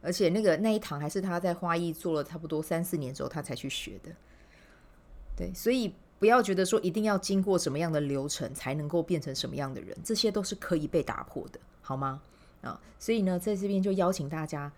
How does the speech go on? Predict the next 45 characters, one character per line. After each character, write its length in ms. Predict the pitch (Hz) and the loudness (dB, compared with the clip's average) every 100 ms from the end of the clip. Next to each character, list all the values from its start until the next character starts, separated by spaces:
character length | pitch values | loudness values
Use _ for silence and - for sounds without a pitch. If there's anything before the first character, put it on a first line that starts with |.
| - - - | -20 -18 -2
用 180 | 220 | 0
这 160 | 190 208 - | 2 0 -2
五 160 | 143 | -4
十 220 | - 143 | -2 -2
件 280 | 139 180 151 | 0 0 0
事 340 | 143 - 160 - - - - - - | 0 0 -2 -4 -10 -20 -20 -20 -8
去 120 | 190 | -4
思 220 | - 196 | -2 -2
考 220 | 190 135 | 0 0
一 40 | 139 | 0
下， 120 | 151 | -2
你 100 | 131 | -4
可 140 | - | -4
以 40 | 139 | -4
提 160 | - | -4
供 160 | 135 143 | -6 -6
什 140 | - | -6
么 60 | 131 | -6
样 180 | 135 139 | -6 -6
的 80 | |
服 180 | 120 131 | -8 -8
务， 300 | 127 151 156 - | -8 -8 -10 -8
然 120 | 131 | -8
后 300 | 135 147 143 - - - | -4 -4 -4 -10 -20 -8
我 100 | 160 | -2
很 140 | 170 139 | 0 0
期 220 | - 139 | -4 -4
待 180 | 156 139 | -4 -4
你 100 | 131 | -6
们 140 | 135 | -8
跟 200 | - 143 | -6 -4
我 100 | 139 | -4
分 260 | - 131 143 | -6 -8 -6
享。 260 | - 131 - - | -6 -8 -8 -6
那 160 | 170 | -4
刚 160 | 160 170 | -2 -2
好 140 | 165 | -4
今 220 | - 165 | -4 -4
天 220 | 160 165 160 | -2 -2 0
的 140 | 147 | -2
能 180 | 139 139 | -2 -4
量 180 | 151 151 | -4 -4
是 120 | 147 | -6
电 400 | - 165 143 151 | 0 2 2 0
力 180 | 160 | -2